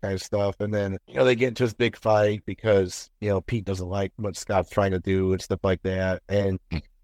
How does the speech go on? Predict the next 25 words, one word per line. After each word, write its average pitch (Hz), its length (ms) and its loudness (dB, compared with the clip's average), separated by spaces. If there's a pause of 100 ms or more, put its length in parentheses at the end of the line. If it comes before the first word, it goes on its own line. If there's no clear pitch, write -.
(140)
he 110 160 -8
gets, 110 260 -2
he, 117 160 -2 (100)
uh, 110 200 6
he 117 100 -8
goes, 120 240 4 (220)
"Not 208 320 4
once 190 320 6
did 175 160 0
you 190 100 -4
guys 180 340 4
ask 175 320 2
me 160 320 -4 (200)
what 170 180 2
happened 165 340 0
in 160 80 0
Chicago. 147 840 0 (100)
Not 214 260 4
once." 196 440 6
And 151 80 -8
it's - 120 -10
like, 156 200 4 (240)
"But 160 180 2
they 139 180 0
literally 139 520 -2